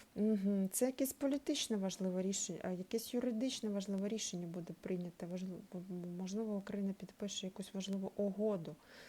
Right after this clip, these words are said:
е, з, е, якоюсь державою або з декількома державами. Теж дуже важливо. Але загалом, на загальному фоні, от такий гам-, в цілому, такий лютий, я, м, все ж таки має бути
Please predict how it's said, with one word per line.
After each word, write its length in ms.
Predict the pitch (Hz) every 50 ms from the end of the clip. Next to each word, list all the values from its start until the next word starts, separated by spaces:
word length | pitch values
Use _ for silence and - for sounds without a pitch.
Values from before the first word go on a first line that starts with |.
| - - - - - - - -
е, 400 | - 180 180 180 175 175 170 170 165
з, 280 | 160 170 175 180 170 180
е, 680 | 180 180 175 175 175 170 170 170 165 165 165 165 165 175 - - - - 185 185
якоюсь 420 | - 175 - - - 170 170 165 165 -
державою 460 | 180 175 180 170 180 202 214 214 208 185
або 180 | 175 185 180
з 80 | 175 -
декількома 560 | 180 180 170 - - 156 - - 165 160 165
державами. 760 | 160 160 180 170 165 - - 160 156 160 160 156 156 170 190 - - - - - - - - - - - - -
Теж 280 | 190 180 170 - -
дуже 320 | 175 170 185 170 170 175 175
важливо. 420 | 170 180 170 175 175 175 165 170
Але 160 | 175 185 185
загалом, 540 | 180 185 202 190 196 226 233 262 285 269 226
на 60 | 180
загальному 580 | 170 180 185 180 190 196 190 185 185 185 190 190
фоні, 360 | - - - 254 247 220 190
от 100 | 175 -
такий 260 | - - - 185 185
гам-, 760 | 185 180 170 180 185 180 180 180 175 175 - 180 170 170 175 175 -
в 40 | -
цілому, 420 | - - 220 220 233 247 220 196
такий 260 | 196 - - - 202 202 190 - - - - - - 190 180
лютий, 400 | 208 226 240 - - 196 185 175 -
я, 160 | 185 175 175
м, 420 | 175 175 175 170 170 170 170 170 170 175 170 170 214 208
все 180 | - - - 196
ж 120 | 185 -
таки 200 | - - - 196
має 200 | 190 190 190 190
бути 400 | 180 175 185 185 - - - 180